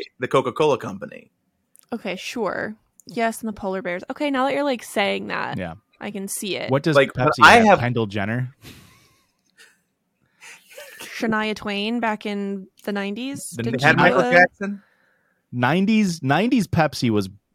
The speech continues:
Speaker 3: built different. Britney Spears, Shania Twain, Michael Jackson. I, I think Pepsi's design on their stuff is a lot better, but Coke just is a fucking chokehold on everything.
Speaker 1: I'm rocking a nineties Pepsi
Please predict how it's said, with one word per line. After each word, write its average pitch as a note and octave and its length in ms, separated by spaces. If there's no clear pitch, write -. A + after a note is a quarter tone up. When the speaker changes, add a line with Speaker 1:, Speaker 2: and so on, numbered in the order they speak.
Speaker 3:
built B2+ 260
different. F#2 440
Britney E3 280
Spears, D3+ 420
Shania C3 400
Twain, B2+ 640
Michael A#2+ 320
Jackson. A2+ 640
I, D#3 220
I D3 160
think F#3 260
Pepsi's C#3+ 460
design G2+ 540
on C3+ 160
their C#3+ 100
stuff D3 300
is D#3 100
a D#3+ 60
lot D#3+ 220
better, F3 440
but A#2+ 220
Coke C#3+ 360
just C3 240
is G#2+ 140
a G#2 80
fucking A2 420
chokehold G2 540
on F2 160
everything. F2 520
Speaker 1:
I'm F#3+ 200
rocking D3 400
a A2+ 60
nineties C3 1000
Pepsi A2+ 760